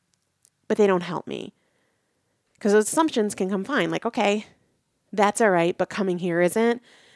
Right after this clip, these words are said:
But one of the facts is, I don't know where that party was. It could have been in their backyard. It could have been at a park next door. I live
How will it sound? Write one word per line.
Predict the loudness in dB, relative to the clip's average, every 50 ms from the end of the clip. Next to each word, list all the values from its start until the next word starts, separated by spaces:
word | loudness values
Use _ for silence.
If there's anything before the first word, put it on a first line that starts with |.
| _ _ _ _ _ _ _ _ -20 -20 _ _ _ -2
But | 0 4
one | 4 6 6
of |
the | 4 4
facts | 2 2 0 0 0 0
is, | 0 2 2 0 0 -4 -12 _ _ _ _ _ _ _ _ _ _ _ _ _ _ _ 0
I | 0
don't | 2 2
know | 2
where | 2 2
that | 0 -2 -4
party | -4 -6 -4 -4 -4
was. | -2 -2 -2 -2 -2
It | -4 -4
could | -4 -4 -2
have | -2
been | -4 -4 -6 -10 -14 -20 _ _ _ _ _ _ _ _ _ _ _ -6
in | -2 -2
their | 0 2
backyard. | 2 2 2 2 2 2 4 2 2 0
It | -2
could | -4 -4
have | -2
been | -2 -2 -2 -4 -4 -6 -4 -4
at | -4 -2
a |
park | 0 -2 -2 -2
next | -4 -8 -6 -2
door. | 0 2 4 4 4 4 2 -4 -20 -20 -20 -20 -20 _ -6 -2
I | 0 2
live | 2 4 4 2 2 0 -8